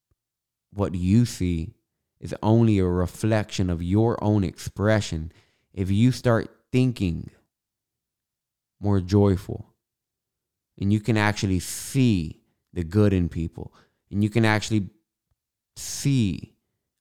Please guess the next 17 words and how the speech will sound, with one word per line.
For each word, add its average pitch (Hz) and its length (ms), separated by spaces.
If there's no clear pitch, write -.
others, 113 380
other 117 280
people's 95 440
wealth, 87 480
and 120 140
you 110 60
can 113 140
see 117 380
other 120 300
people 104 320
having 92 420
fun 101 360
and 95 280
love 95 240
in 92 100
their 92 180
relationships. 85 960